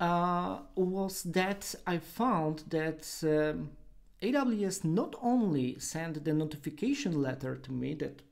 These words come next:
my keys are compromised, but also automatically added the A W S compromised key quarantine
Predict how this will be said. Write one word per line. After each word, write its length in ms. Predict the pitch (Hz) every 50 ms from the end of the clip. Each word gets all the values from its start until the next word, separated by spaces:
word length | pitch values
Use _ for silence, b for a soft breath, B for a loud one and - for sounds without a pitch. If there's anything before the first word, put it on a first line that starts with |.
| -
my 260 | - 127 123 123 123
keys 380 | 123 123 - 131 131 123 131 -
are 180 | - 139 123 117
compromised, 880 | - - - 226 208 - - 123 110 107 107 120 147 196 - - - b b b b b b b b b
but 280 | - 131 151 156 156 - -
also 640 | - 214 254 294 302 302 - - 143 127 131 - -
automatically 1200 | - 247 277 285 277 - 208 190 175 175 190 208 240 247 - - 147 147 - - 143 139 143 143 143 B B B B - - -
added 480 | - 185 185 202 196 160 165 170 165 - - -
the 300 | 143 139 143 - - -
A 140 | 175 202
W 420 | 196 196 185 175 170 170 165 156 165
S 160 | 160 151 -
compromised 800 | - - - 254 262 247 254 240 190 170 156 156 160 156 - -
key 160 | - - 226
quarantine 880 | 214 - - - 165 156 151 151 151 147 151 143 147 151 151 151 151